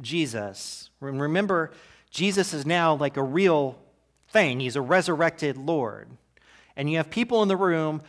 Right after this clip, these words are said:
that don't want to talk about Jesus, the resurrected Lord, because Jesus, the resurrected Lord, means that you have to do something in response to this. Instead, what do they want to do?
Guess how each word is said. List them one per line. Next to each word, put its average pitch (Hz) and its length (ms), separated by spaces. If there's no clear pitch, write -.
that 147 140
don't 196 160
want 196 140
to 185 160
talk 320 240
about 185 300
Jesus, 151 380
the 156 80
resurrected 135 600
Lord, 151 380
because 131 260
Jesus, 185 360
the 170 100
resurrected 135 640
Lord, 254 340
means 170 640
that 190 120
you 277 240
have 220 200
to 180 100
do 320 200
something 196 420
in 151 100
response 165 500
to 127 80
this. - 480
Instead, 269 520
what 208 100
do 202 80
they 190 120
want 180 180
to 165 60
do? 135 380